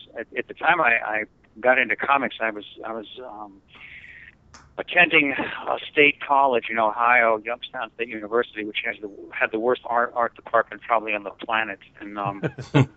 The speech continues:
Speaker 1: the, um, the, the, the, the, the professors, or, well, I wouldn't even dare, wouldn't even call them professors. The, the so-called instructors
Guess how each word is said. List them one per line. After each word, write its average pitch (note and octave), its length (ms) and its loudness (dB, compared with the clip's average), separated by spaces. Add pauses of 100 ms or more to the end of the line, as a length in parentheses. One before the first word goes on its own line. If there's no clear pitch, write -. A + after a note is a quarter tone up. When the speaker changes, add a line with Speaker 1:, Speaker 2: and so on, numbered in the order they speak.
(300)
Speaker 1:
the, G2+ 280 2
um, G2 180 -10 (540)
the, B2+ 80 -4
the, B2+ 340 4 (120)
the, B2+ 200 4
the, B2+ 160 2
the C#3 80 -2
professors, D3 640 2
or, A2+ 140 -2 (200)
well, G2 240 -6
I - 60 -12 (100)
wouldn't C3 200 2
even G#2+ 280 -2
dare, A#2+ 160 6
wouldn't B2 420 -4
even G#2 220 -8 (180)
call A2+ 240 2
them G#2 80 -2
professors. - 580 -10
The, A#2+ 180 -6
the A#2+ 160 -8
so-called D3 360 6
instructors A2 760 -2